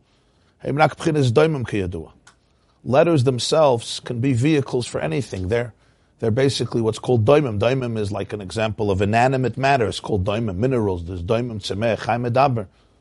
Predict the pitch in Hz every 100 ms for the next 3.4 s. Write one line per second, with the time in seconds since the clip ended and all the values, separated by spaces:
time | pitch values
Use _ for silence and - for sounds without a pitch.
0 | _ 123 131 - 120 123 127 143 135 104
1 | 107 110 123 117 - 123 131 - 95 117
2 | 117 151 185 - 147 117 107 - 139 170
3 | 123 117 - -